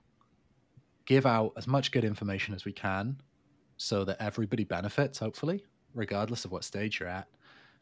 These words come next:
but also to be able to say, "Look, this isn't for everyone." Um,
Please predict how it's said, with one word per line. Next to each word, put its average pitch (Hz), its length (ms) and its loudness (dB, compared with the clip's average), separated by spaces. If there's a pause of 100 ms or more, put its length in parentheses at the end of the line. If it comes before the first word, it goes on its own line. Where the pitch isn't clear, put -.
(480)
but 110 160 4
also 101 680 0
to - 100 -18
be 101 80 -2
able 101 160 -4
to - 100 -12
say, 101 300 -2
"Look, 98 200 -6 (120)
this 95 140 -8
isn't 101 260 -10
for 90 140 -2
everyone." 90 480 -6 (680)
Um, 135 380 6